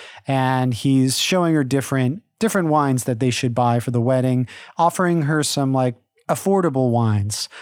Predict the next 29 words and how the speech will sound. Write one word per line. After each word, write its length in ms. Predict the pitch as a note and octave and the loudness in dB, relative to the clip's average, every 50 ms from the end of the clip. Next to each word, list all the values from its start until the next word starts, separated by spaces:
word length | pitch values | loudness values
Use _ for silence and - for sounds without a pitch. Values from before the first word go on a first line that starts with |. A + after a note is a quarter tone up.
| - - - | -10 -6 -2
I 60 | E3+ | 0
don't 140 | G3 A3+ G#3+ | 2 2 2
know 160 | A3 A3+ G#3+ | 4 2 2
if 100 | F#3 - | 0 0
this 220 | - F3+ E3 - | 0 -2 0 0
is, 200 | E3+ D3+ C#3 - | 0 -2 0 0
like, 300 | C3+ C3 B2+ B2+ A#2 - | 0 2 2 0 -2 -4
he's 200 | - - C3+ B2+ - | -6 -4 -4 -4 -2
trying 280 | - D#3 D3+ D3+ D3+ B2+ | -2 -2 0 0 0 -2
to 60 | B2 | -2
save 340 | - - - D3 C#3+ C#3 C3+ | -2 -2 0 -2 -2 0 -2
her 120 | C#3+ C3+ | -2 0
money 600 | B2+ C3 D3+ F3 F#3+ G3 G3 G3 F#3+ F#3+ G3 F3+ - - - - - - _ | 0 0 0 2 2 2 2 2 2 2 0 -2 -4 -10 -20 -20 -20 -8 _
or 160 | C#3+ C#3+ C#3 | 0 0 2
if 80 | C3+ A2+ | 2 2
he's 160 | C#3+ C3+ A#2 | 0 0 0
just, 180 | B2+ C3 B2 - | 0 0 0 0
like, 160 | C3+ A#2+ A2 | 0 -2 -2
doesn't 280 | G2+ B2+ B2+ C#3 D3+ C3 | -2 -2 -2 0 0 0
wanna 220 | B2+ C3 B2+ B2 | 0 0 0 -2
give 240 | A2+ A2+ B2+ B2+ B2 | -2 -2 -2 -2 0
them 180 | B2 B2+ B2 A#2 | 0 0 0 0
the 120 | A2 G#2 | 0 -2
good 260 | G2+ - B2+ C3 C#3 | -4 -4 -4 -4 -4
stuff, 560 | - - - F#3+ F3+ F#3 F#3 - - - - - - - - - - - | -6 -4 -2 0 0 0 0 -2 -6 -10 -14 -16 -20 -20 -20 -20 -10 -4
because 480 | - D#3 - F3+ E3+ E3 D3+ - - - - - - - - | -4 -2 0 2 2 2 0 -2 -4 -8 -10 -14 -20 -8 -2
he 120 | - E3 E3+ | 0 2 2
offers 340 | E3+ G3 - A#3 G#3 - | 2 2 2 0 -2 0
her 400 | - F3+ F3 F3 E3+ E3+ E3 D#3+ | 0 0 2 2 2 2 2 0